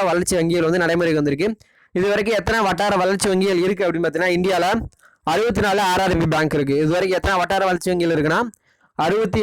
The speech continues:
நாலு ஆர் ஆர் பி பேங்க்ஸ் வந்து இருக்கு. So, அதுக்கப்புறம் வந்து பார்த்தீங்கன்னா முக்கியமானது சுய உதவி குழுக்கள் பத்தி கொடுத்துருக்காங்க. So, இந்த சுய உதவி குழுக்கள் அப்படிங்கிறது என்னன்னு பார்த்தீங்கன்னா நம்ம மகளிர் சுய உதவி குழுக்கள் மேக்ஸிமம் இருபதுல இருந்து இருபது பேர் இருப்பாங்க, ஆவரேஜா பதினாலு பேர் இருப்பாங்க.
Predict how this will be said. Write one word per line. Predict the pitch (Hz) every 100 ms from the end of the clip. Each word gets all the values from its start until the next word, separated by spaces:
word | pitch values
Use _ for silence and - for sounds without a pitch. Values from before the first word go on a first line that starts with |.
| 170
நாலு | 180 202 240 - - 170
ஆர் | 196
ஆர் | 185
பி | 175 165
பேங்க்ஸ் | 170 170 160
வந்து | 196 233 254
இருக்கு. | 165 147 139 -
So, | 156
அதுக்கப்புறம் | 202 214 220 202
வந்து | 185
பார்த்தீங்கன்னா | 165 156 180 180
முக்கியமானது | 170 156 147 180 233 - _ _ _ _ _
சுய | - 240 254 254
உதவி | 226 208
குழுக்கள் | 202 185 185
பத்தி | 180 180
கொடுத்துருக்காங்க. | 160 147 135 135
So, | 165 160
இந்த | 147
சுய | 202 226 233
உதவி | 220 220
குழுக்கள் | 196 185 196
அப்படிங்கிறது | 175 180 175
என்னன்னு | 170 175 170
பார்த்தீங்கன்னா | 156 185 214
நம்ம | 165 160
மகளிர் | 175 208 196
சுய | 180 175
உதவி | 165 156
குழுக்கள் | 156 151 214 214 _ _
மேக்ஸிமம் | - 165 214 196
இருபதுல | 196 214 196
இருந்து | 180 202 - 175
இருபது | 202 196 185
பேர் | 202
இருப்பாங்க, | 175 170 196 165
ஆவரேஜா | 185 185 185 185
பதினாலு | 170 180 180 170
பேர் | 160
இருப்பாங்க. | 147 156